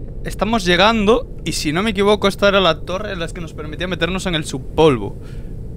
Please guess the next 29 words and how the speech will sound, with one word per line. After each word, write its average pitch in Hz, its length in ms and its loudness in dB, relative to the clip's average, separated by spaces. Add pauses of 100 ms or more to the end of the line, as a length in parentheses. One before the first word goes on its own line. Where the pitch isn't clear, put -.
Lo 127 120 -4
que 123 80 -6
pasa 156 160 -2
que 165 80 -4
es - 80 -6
una 143 160 -4
torre 135 220 -2
nueva 156 260 0
que 120 80 -4
no 127 80 -4
hemos 127 160 -4
explorado. 151 640 0 (160)
Entonces, 180 1080 -2 (680)
a 143 140 2
ver 190 160 0
si - 160 2
hay 220 80 4
suerte 208 480 2
y - 40 -2
conseguimos 175 600 0
hacernos 180 400 0
ya 180 100 4
la 160 100 4
misión 175 240 -2
principal, 180 480 0
que 156 140 -2
era 180 120 2
hacernos 165 540 -4
el, 113 1160 -4